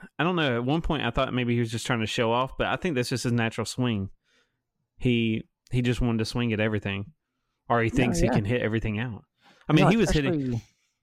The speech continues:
Speaker 2: especially with his swing. It's just, it, the ball just goes. It's not like he's taking home run slugs. He's
Speaker 1: Yeah.
Speaker 2: just
Speaker 1: He wasn't
Speaker 2: hitting the ball.
Speaker 1: overswinging at all. He was, like, really compact.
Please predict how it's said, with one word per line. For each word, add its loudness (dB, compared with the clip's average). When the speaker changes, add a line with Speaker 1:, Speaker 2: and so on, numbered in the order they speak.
Speaker 2:
especially -2
with 2
his 0
swing. 0
It's -4
just, -4
it, 0
the 0
ball 0
just -6
goes. 2
It's -6
not -2
like -2
he's -6
taking -2
home 0
run -2
slugs. -4
He's -2
Speaker 1:
Yeah. 2
Speaker 2:
just -4
Speaker 1:
He 0
wasn't 4
Speaker 2:
hitting 4
the 6
ball. 6
Speaker 1:
overswinging 0
at -10
all. 0
He -2
was, 0
like, 0
really 0
compact. -2